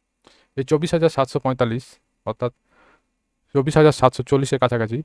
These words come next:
এখানে একটা সাপোর্ট লেভেল আছে, এখানে একটা রেজিস্ট্যান্স লেভেল আছে। তার ফলে আগামীতে Nifty ফিফটি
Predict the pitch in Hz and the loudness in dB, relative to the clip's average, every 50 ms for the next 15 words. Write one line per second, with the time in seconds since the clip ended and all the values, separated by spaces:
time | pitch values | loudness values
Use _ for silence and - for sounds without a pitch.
0 | - _ _ _ _ _ _ - 123 127 135 131 131 151 180 202 _ _ _ _ | -10 _ _ _ _ _ _ -6 -4 -2 -2 -2 -2 -4 -4 -4 _ _ _ _
1 | _ _ _ _ _ _ _ _ _ _ _ _ _ _ - - - 135 127 - | _ _ _ _ _ _ _ _ _ _ _ _ _ _ -18 -4 -2 0 0 2
2 | 151 143 - - - - _ _ _ _ _ _ _ _ _ _ _ _ _ _ | 0 -2 -4 -8 -20 -20 _ _ _ _ _ _ _ _ _ _ _ _ _ _
3 | _ _ - 117 123 127 123 127 117 104 - - 101 98 - _ _ _ _ _ | _ _ -6 -4 -2 0 0 0 -2 -2 -4 -8 -16 -18 -18 _ _ _ _ _
4 | _ _ _ _ _ _ _ _ _ _ _ _ _ _ _ _ _ _ _ _ | _ _ _ _ _ _ _ _ _ _ _ _ _ _ _ _ _ _ _ _
5 | _ _ _ _ _ _ _ _ _ _ _ _ _ _ _ _ _ _ _ _ | _ _ _ _ _ _ _ _ _ _ _ _ _ _ _ _ _ _ _ _
6 | - 117 123 135 139 131 - - 131 160 - - 127 135 135 - - 139 127 139 | -6 -2 0 0 0 0 0 -2 -4 -4 -4 0 2 2 2 2 -2 -4 -2 -2
7 | 127 120 117 110 101 - - 101 101 _ _ _ _ _ _ _ _ - 131 143 | -2 0 -2 -2 -4 -8 -12 -20 -20 _ _ _ _ _ _ _ _ -2 -2 0
8 | - 151 127 135 165 - _ _ _ _ _ _ _ _ _ _ _ _ _ _ | 2 2 0 0 -2 -4 _ _ _ _ _ _ _ _ _ _ _ _ _ _
9 | _ _ _ _ _ _ _ - 120 123 139 139 139 135 139 139 143 - _ _ | _ _ _ _ _ _ _ -8 -4 -4 -4 -4 -2 -2 -2 -2 -2 -6 _ _
10 | _ _ _ _ _ - 127 131 - 170 165 160 - | _ _ _ _ _ -4 -4 -2 -2 -2 -2 -2 -2